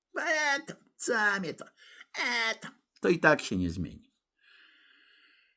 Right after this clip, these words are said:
No i mamy do czynienia właśnie, słuchajcie, wydaje mi się, z czymś takim właśnie w Polsce,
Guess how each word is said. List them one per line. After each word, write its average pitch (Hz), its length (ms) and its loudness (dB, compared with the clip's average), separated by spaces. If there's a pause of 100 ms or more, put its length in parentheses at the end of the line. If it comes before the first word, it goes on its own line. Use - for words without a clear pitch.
(220)
No 139 140 6
i 175 100 4
mamy 156 320 4
do 131 100 4
czynienia 127 400 2
właśnie, 120 320 -4
słuchajcie, 104 680 -2
wydaje 110 420 2
mi 92 120 0
się, 82 280 -6 (1200)
z - 140 2
czymś 127 360 2
takim 98 420 -4
właśnie 80 540 -14 (1500)
w - 120 -20
Polsce, 104 760 -8